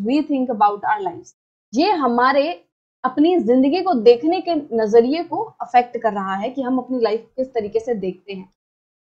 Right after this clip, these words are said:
जैसे कि आज हमारे लिए ये बहुत ज्यादा मुश्किल होगा ये सोचना कि भाई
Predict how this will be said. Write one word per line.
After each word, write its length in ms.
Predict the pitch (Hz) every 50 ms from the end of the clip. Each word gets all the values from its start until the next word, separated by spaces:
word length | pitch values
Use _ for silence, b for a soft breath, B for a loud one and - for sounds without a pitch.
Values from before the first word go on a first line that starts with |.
| _ _ _ _ _ _ _ -
जैसे 340 | 220 190 269 285 302 403 403
कि 120 | - 349
आज 280 | 370 - 285 311 302 320
हमारे 280 | 311 294 277 269 269 277
लिए 160 | 277 294 294
ये 120 | 285 294
बहुत 320 | 254 220 226 220 233 254 240
ज्यादा 180 | 254 240 269
मुश्किल 400 | 254 240 226 226 - - 269 254
होगा 220 | 240 220 196 208 208
ये 240 | 233 220 233 254
सोचना 380 | - - 508 453 - - 233 -
कि 140 | 466 - 247
भाई 320 | 214 208 226 359 - -